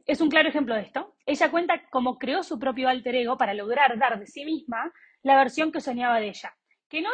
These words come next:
era la que ella mostraba en su círculo más íntimo o cómo se sentía en su casa, sino que era aquella personalidad con la que ella soñaba. O sea, era la personalidad que tenía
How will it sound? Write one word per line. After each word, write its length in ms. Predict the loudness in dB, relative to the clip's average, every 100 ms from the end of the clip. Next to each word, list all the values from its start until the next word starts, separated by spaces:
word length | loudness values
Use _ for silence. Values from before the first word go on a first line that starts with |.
| 4
era 80 | 4
la 140 | 4
que 60 | 0
ella 160 | -2
mostraba 320 | -2 -2 -2
en 60 | -2
su 100 | -6
círculo 340 | -10 -8 -6
más 180 | -6 -4 -4
íntimo 360 | -4 -4 -4
o 200 | -2 -2
cómo 180 | -2 -2
se 100 | -2
sentía 300 | -6 -2 0
en 80 | 0
su 140 | -2
casa, 400 | -2 -4 -8 -12 _ _ _
sino 280 | 0 2 2
que 140 | 0 2
era 240 | 4 4
aquella 300 | 2 0 2
personalidad 580 | 2 0 -2 0 -2 -2
con 160 | -2
la 80 | -4
que 100 | -4
ella 120 | -8 -10
soñaba. 680 | -10 -4 0 0 0 -4 -10
O 60 |
sea, 200 | -8 -6 -2
era 280 | 2 2 2
la 220 | 4 6
personalidad 560 | 6 2 2 0 0 -2
que 120 | -2 -2
tenía 560 | 0 0 0 -2 -6